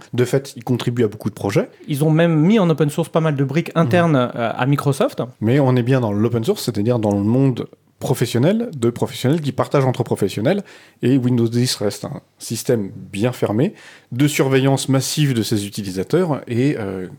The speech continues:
Speaker 1: comme l'expression que j'aime bien, que j'ai inventée, donc elle est bonne, euh, qui est de dire que le logiciel libre, euh, c'est le logiciel qui est trop bien pour les utilisateurs, c'est un truc qui se réserve pour eux. On rappelle aussi que deux, trois ans, je crois, on avait parlé d'un article de quelqu'un qui faisait remarquer que Microsoft continue à déposer des brevets à tour de bras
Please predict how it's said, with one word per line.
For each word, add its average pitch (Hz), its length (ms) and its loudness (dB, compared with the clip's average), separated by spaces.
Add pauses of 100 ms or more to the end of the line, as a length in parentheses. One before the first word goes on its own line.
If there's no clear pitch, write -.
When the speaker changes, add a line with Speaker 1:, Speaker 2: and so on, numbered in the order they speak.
(120)
Speaker 1:
comme 90 200 -14
l'expression 104 420 -8
que 92 60 -6
j'aime 92 140 -4
bien, 131 260 0 (200)
que 101 120 -8
j'ai 95 60 -4
inventée, 92 300 -6
donc 90 240 -10
elle 95 100 -2
est 90 40 -4
bonne, 143 200 0 (120)
euh, 98 60 -6
qui - 120 -4
est 101 40 -2
de 107 80 -2
dire 143 200 2
que - 80 2
le 127 200 2
logiciel 113 340 0
libre, 143 300 2
euh, 113 80 2
c'est 110 180 0
le 101 120 -4
logiciel 104 360 0
qui 147 80 -2
est 143 300 -2
trop 165 240 4
bien 151 240 2
pour 127 120 2
les 101 140 -4
utilisateurs, 104 720 -2
c'est - 160 -12
un - 60 -8
truc 139 160 -4
qui 127 100 -8
se - 80 -8
réserve 123 400 0
pour 98 220 -2
eux. 90 60 -10 (280)
On 107 280 -2
rappelle 110 260 0
aussi 190 340 -6 (240)
que 120 220 2
deux, 143 160 -2
trois 131 260 0
ans, 170 140 2
je 135 80 2
crois, 127 180 0
on 147 100 2
avait 123 380 2
parlé 127 240 0
d'un 120 180 2
article 107 520 -6
de 101 80 -2
quelqu'un 135 360 -2
qui 127 680 -8
faisait 120 240 0
remarquer 113 280 -2
que 156 120 -2
Microsoft 123 420 -4
continue 139 320 -2
à 127 40 2
déposer 117 340 0
des 117 80 0
brevets 107 260 2
à 101 60 0
tour 107 160 -4
de 98 40 -2
bras 104 220 -2